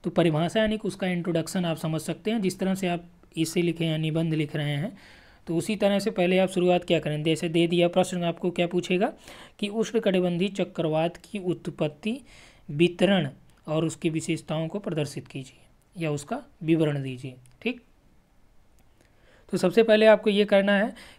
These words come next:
कि उष्णकटिबंधीय चक्रवात, यहाँ आप देखिए लिखा भी गया है ना, उष्णकटिबंधीय चक्रवात क्या है उसको आप लिख दीजिए। वहाँ पे आप ये नहीं डालिएगा कि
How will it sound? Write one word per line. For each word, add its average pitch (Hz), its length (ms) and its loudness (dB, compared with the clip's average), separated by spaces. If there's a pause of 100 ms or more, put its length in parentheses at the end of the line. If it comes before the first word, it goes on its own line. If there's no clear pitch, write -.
कि 226 80 -4
उष्णकटिबंधीय 190 720 2
चक्रवात, 185 720 2
यहाँ 175 220 -2
आप - 20 -4
देखिए 175 260 -2
लिखा 170 240 -2
भी 165 120 2
गया 165 140 0
है 196 60 -4
ना, 285 80 -8
उष्णकटिबंधीय 180 720 0
चक्रवात 180 520 0 (100)
क्या 147 200 2
है 127 200 -10 (1300)
उसको 190 260 4
आप 214 140 10
लिख 214 140 2
दीजिए। 208 240 2
वहाँ 190 160 2
पे 196 200 -8
आप 196 320 2
ये 196 200 2
नहीं 196 260 2
डालिएगा 175 500 4
कि 170 280 2